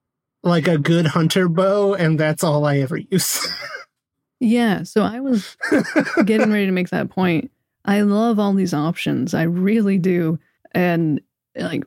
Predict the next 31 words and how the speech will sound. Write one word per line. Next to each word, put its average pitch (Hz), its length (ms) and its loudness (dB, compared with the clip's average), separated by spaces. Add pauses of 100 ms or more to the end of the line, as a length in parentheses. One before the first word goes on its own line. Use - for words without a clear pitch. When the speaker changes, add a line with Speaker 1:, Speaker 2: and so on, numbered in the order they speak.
(640)
Speaker 2:
Fran 277 380 0
will 202 100 0
be 170 300 0
meticulous. - 920 -2 (260)
She 175 220 -2
will, 151 300 -2 (400)
she - 160 -6
will - 120 -2
sneak - 360 -4
through 202 180 -2
the, 156 380 -2 (340)
sneak 233 320 -2
through 196 140 2
the 151 80 2
grass 220 500 0 (440)
and 160 300 0
throw 165 220 0
rocks 190 560 -2 (320)
and - 160 -4
scan 160 340 -2
with 160 120 0
her 160 100 -2
scanner 202 560 0 (460)
and 151 480 0 (160)
kinda, 160 200 0
like, 160 140 0
watch 160 240 -2
their 160 160 -2
routes 214 480 -2 (160)
and, 175 540 0
like, 190 180 0